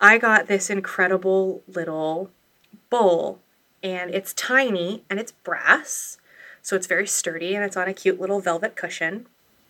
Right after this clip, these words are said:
And it's a very simple bowl. There are very ornate bowls.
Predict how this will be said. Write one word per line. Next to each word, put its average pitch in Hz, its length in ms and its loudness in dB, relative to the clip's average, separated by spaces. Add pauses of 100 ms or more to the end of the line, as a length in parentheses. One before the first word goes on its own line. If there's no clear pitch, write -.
(640)
And 180 540 0 (260)
it's 202 140 -2
a 185 60 0
very 190 360 6
simple 175 320 0
bowl. 135 340 -6
There 180 220 -2
are 170 140 2
very 180 260 2
ornate 165 460 -6
bowls. 180 400 4